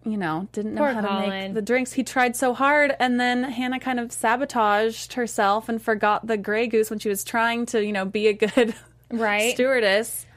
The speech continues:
Speaker 2: I mean, and it, like, here's the thing. I, I have been in, I mean, I think we all have been in those situations where you're running out the door, you're trying to get everything that you need, and you literally, you're like,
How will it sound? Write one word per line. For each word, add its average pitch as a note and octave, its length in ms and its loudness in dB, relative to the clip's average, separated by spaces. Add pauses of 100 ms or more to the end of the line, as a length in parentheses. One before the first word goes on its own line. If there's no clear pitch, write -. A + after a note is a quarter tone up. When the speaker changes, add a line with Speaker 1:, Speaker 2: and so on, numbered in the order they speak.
Speaker 2:
I B3+ 80 0
mean, C#4+ 220 2
and C#4 140 2 (120)
it, - 220 -4
like, D4 300 2
here's C#4 280 -2
the G#3+ 120 -4
thing. F3 320 -4 (100)
I, G#3+ 440 0 (100)
I A#3+ 160 2
have A#3 240 -2
been G3+ 180 -2
in, F#3+ 320 -8 (180)
I G3+ 60 -10
mean, F#3+ 180 -6
I F#3+ 60 -8
think A#3 180 -2
we G3 160 -6
all F#3 200 0
have F3 160 -10
been F#3 100 -6
in F#3 100 -6
those F3 140 -4
situations F3+ 640 -6
where F#3+ 140 -2
you're F3 200 -6
running G#3+ 380 0
out G3+ 100 -4
the F#3+ 80 -10
door, F3 260 -2
you're E3+ 180 -4
trying B3 200 -2
to A#3+ 60 -2
get G#3+ 100 0
everything G3 300 -4
that F#3 160 -8
you F#3 60 -6
need, F3+ 200 -6
and G#3 160 -4
you G3+ 140 -4
literally, A3 680 0
you're G3+ 120 -2
like, F#3+ 220 -2